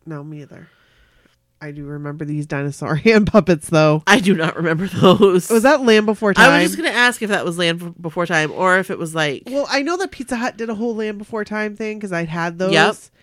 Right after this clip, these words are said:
Speaker 1: Um, and I also remember Ronald on the bench.
Speaker 2: Well, Ronald was on the bench on Union Street until, like,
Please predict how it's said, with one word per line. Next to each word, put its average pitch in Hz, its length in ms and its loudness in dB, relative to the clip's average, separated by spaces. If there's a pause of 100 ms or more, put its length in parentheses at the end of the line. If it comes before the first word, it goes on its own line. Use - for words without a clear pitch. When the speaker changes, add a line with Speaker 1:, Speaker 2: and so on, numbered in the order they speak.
(400)
Speaker 1:
Um, 151 580 -4 (1040)
and 202 100 2
I 208 120 4
also 202 280 2
remember 190 420 2
Ronald 160 440 -4
on 151 100 -6
the 147 80 -8
bench. 139 480 -8 (680)
Speaker 2:
Well, 190 320 0
Ronald 220 540 -4
was 190 140 -2
on 185 140 0
the 175 80 -4
bench 160 380 0
on 151 200 -4
Union 160 380 -6
Street 233 400 -8
until, 156 500 -4
like, 139 320 -4